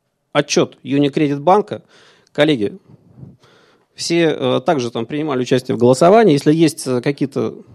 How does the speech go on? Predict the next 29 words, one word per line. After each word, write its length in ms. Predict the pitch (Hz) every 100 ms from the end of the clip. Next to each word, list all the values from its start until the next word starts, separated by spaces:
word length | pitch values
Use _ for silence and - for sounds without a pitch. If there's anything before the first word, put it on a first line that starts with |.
| _
замечания, 520 | 123 131 156 147 110 110
вы 140 | 127
там 180 | 127 117
включаетесь. 640 | - 151 226 220 185 120
Если, 520 | - 139 139 139 127 -
если 280 | 147 135 160
нет, 360 | 196 208 -
то 160 | - 156
мы, 160 | 135
собственно 340 | 147 147 - 127
говоря, 140 | 120
там, 340 | 120 117 110 113
э, 220 | 113 -
э, 240 | 139 120 -
описываем 560 | 131 - 175 139 117 113
конкретно 420 | 123 143 135 117
вот 80 | 123
эти 240 | 120 - _ - - - - -
критерии, 600 | 139 135 165 156 131 120 _ -
которые 480 | 139 151 147 143
есть. 360 | 139 120 - - -
А, 280 | 123 117 117
Unicredit 560 | 156 180 190 190 190 175
банк 320 | 175 156 135 -
заявил 680 | 123 127 175 180 180 143 - - - -
на 220 | - 143 160
обложке 720 | 160 180 147 - 120 104 - - -
достаточно 680 | 135 156 160 - 135 123 - _ _ _ _
смелое, 800 | - - 160 160 120 113 113